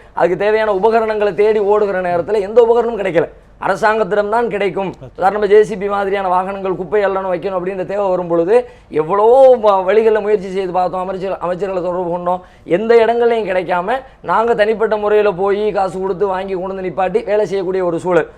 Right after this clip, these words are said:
அப்ப இந்த மாதிரியான விஷயங்களுக்கெல்லாம் அரசுடைய உதவி கிடைத்தால் இன்னும் எளிதாக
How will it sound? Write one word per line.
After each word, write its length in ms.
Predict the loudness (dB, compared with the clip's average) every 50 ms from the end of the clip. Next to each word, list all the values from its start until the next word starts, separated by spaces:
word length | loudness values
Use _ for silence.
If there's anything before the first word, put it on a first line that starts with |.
| -20 -14 _
அப்ப 160 | -6 -6 -4
இந்த 300 | -4 -4 -4 -2 0 0
மாதிரியான 520 | 2 4 4 4 4 2 2 2 2 0 0
விஷயங்களுக்கெல்லாம் 800 | -2 -4 -2 -2 -2 0 0 0 0 0 0 0 2 0 0 -2 -4
அரசுடைய 300 | -4 -4 -4 -2 -2 -2
உதவி 320 | -2 -2 -2 -2 -2 -2
கிடைத்தால் 600 | 0 0 0 0 0 0 0 0 2 2 2 0 -4 -12 -20 -20 -14
இன்னும் 380 | -10 -6 -6 -4 -4 -4 -2 0
எளிதாக 760 | 2 2 2 2 2 2 4 4 2 2 2 0 0 0